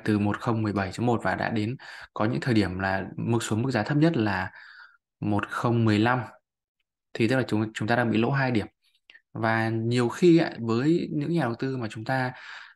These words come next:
ừm, nhìn thấy cái việc mà cái cây nến năm phút này, cứ mỗi lúc nó giảm một tí, mỗi lúc nó giảm một tí. Và có khi đến những cái thời điểm như thế này này, là những thời điểm mà các anh chị không chịu được nữa và các anh chị cắt đi nhé.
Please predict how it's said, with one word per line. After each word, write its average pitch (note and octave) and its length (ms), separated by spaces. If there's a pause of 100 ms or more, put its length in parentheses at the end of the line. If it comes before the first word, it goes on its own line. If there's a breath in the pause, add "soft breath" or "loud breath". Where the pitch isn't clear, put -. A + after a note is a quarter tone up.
ừm, A#2+ 760
nhìn A2+ 280
thấy G#2+ 240
cái C#3+ 80
việc C#3+ 180
mà G2+ 100 (1200)
cái A#2 140
cây C3+ 120
nến A#2 120
năm C3+ 140
phút E3+ 120
này, A#2 340
cứ C#3+ 80
mỗi C#3 180
lúc F3 140
nó C3 60
giảm G#2+ 220
một F#2+ 100
tí, G#2+ 180
mỗi B2+ 220
lúc D3 300
nó C3 160
giảm A2 180
một F#2 100
tí. A2+ 200 (520 loud breath)
Và - 80
có C3+ 100
khi D#3 160
đến C3+ 180
những C#3+ 80
cái - 60
thời D#3 100
điểm G#2+ 180
như A#2+ 140
thế C#3+ 80
này A#2 140
này, G#2 200 (280)
là A2+ 100
những B2 120
thời C3+ 120
điểm G#2 180
mà F#2+ 80
các C3+ 100
anh C3 40
chị - 120
không D3 340
chịu D#3 260
được A2 140
nữa A2+ 200
và B2+ 60
các A#2 80
anh A#2 60
chị - 240
cắt E3 200
đi C#3 180
nhé. C#3+ 120